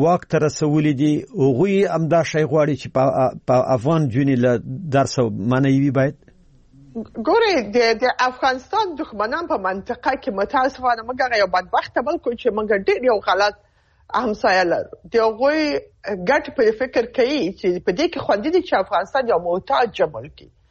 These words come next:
Speaker 2: د افغانستان محتاجي به په، په، په، په علم کې نه، منځته نه راځي، په بې علمي کې، په جاهلیت کې منځته راځي. او دغه اساس او بنسټ چې ده، هغه مور ده. او څرنګه چې تعلیم یو، ا، کلیدي رول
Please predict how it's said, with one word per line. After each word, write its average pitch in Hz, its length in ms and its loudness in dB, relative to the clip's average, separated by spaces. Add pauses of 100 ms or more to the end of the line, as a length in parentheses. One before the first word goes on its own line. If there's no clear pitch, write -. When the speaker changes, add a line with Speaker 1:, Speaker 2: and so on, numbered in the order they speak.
(280)
Speaker 2:
د 190 100 0
افغانستان 240 540 0
محتاجي 254 480 0
به 285 120 2
په، 254 160 0
په، 196 160 -4
په، 170 220 0 (220)
په 190 80 0 (180)
علم 247 220 2
کې 220 160 0
نه، 190 160 -2
منځته 220 400 -2
نه 233 160 2
راځي، 156 380 -2 (380)
په 208 60 0
بې 190 180 0 (100)
علمي 214 360 2
کې، 233 80 0
په 208 120 0
جاهلیت 175 640 0
کې 240 180 -6
منځته 156 280 -8 (100)
راځي. - 360 -14 (420)
او 226 120 4
دغه 311 300 0
اساس 392 440 -2
او 285 80 0
بنسټ 190 600 -2
چې 254 80 2
ده، 294 160 2 (160)
هغه 196 220 0
مور 233 500 2
ده. 127 240 -6 (600)
او 202 140 2 (160)
څرنګه 359 480 -6
چې 254 80 0 (120)
تعلیم 233 460 2
یو، 208 180 2 (320)
ا، 175 180 4
کلیدي 202 520 -2 (140)
رول 277 300 2